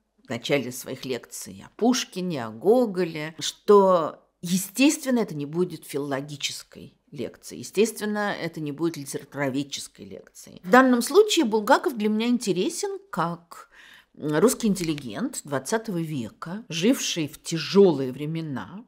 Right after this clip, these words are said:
Он будет интересен прежде всего с исторической точки зрения. Что с ним происходило, с этим человеком, на фоне страшной истории двадцатого века?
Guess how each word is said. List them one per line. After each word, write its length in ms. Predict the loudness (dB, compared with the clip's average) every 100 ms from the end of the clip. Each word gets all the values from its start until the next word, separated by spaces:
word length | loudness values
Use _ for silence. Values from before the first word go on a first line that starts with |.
| _ 4
Он 180 | 8 8
будет 160 | 6
интересен 460 | 2 2 4 4 0
прежде 280 | -2 -2 -4
всего 160 | -8
с 60 | -8
исторической 680 | -6 -6 -6 -6 -10 -14
точки 380 | -20 -20 -20 -20
зрения. 480 | -20 -20 -20 _ _ _ _
Что 540 | -8 -4 4 6 6 0
с 100 | -6
ним 180 | -4 -4
происходило, 800 | -4 -6 -8 -8 -6 -8 -10 -18 _ _
с 80 | -8
этим 200 | -6 -6
человеком, 680 | -6 -2 2 2 2 -2 -4 -12 _
на 160 | -2 -2
фоне 440 | 2 4 4 2
страшной 720 | -4 -10 -2 -2 -2 -6 -10 -14
истории 400 | -16 -12 -10 -10
двадцатого 580 | -14 -18 -18 -20 -16 -16
века? 480 | -16 -20 _ -20